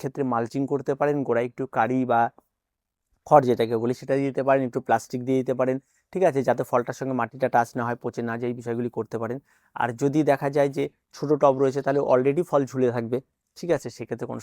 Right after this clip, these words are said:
সমস্যা তেমন কিছু হয় না। তো এই ছোটো ছোটো কাজগুলি একটু করলেই যথেষ্ট স্ট্রবেরি ক্ষেত্রে। তো দেখা হচ্ছে পরবর্তী ভিডিওতে। তারপরে স্ট্রবেরি,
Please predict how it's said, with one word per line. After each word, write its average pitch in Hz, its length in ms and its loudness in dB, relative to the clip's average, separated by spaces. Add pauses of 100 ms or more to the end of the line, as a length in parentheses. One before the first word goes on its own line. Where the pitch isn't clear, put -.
সমস্যা 117 340 -10
তেমন 107 240 -8
কিছু 110 160 -16
হয় 104 120 -12
না। 110 60 -18 (300)
তো - 100 2
এই 175 100 4
ছোটো 147 180 0
ছোটো 170 200 -2
কাজগুলি 127 360 0
একটু - 200 -12
করলেই 147 200 -4 (300)
যথেষ্ট 131 340 -8 (140)
স্ট্রবেরি 135 360 -8
ক্ষেত্রে। 139 220 -10 (400)
তো - 40 -8 (120)
দেখা 127 160 -4
হচ্ছে 156 140 -4 (100)
পরবর্তী 139 420 0
ভিডিওতে। 160 280 -4 (240)
তারপরে 107 260 0 (100)
স্ট্রবেরি, 143 360 -2